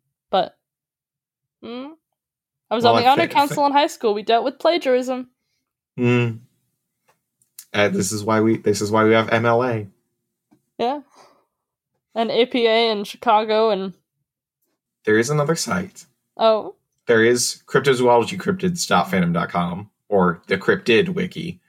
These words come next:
Speaker 1: Ooh.
Speaker 2: with only ninety-one pages.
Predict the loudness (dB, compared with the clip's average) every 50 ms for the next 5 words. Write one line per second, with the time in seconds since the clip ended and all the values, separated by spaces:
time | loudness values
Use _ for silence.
0 | _ _ _ _ -10 -8 -8 -8 -8 -12 -16 -20 -18 -10 -4 -2 0 2 2 2
1 | 4 4 4 2 2 2 0 -2 -2 -2 -6 -6 -4 -4 -2 -2 -4 -4 -6 -8
2 | -6 -6 -6 -6 -8 -10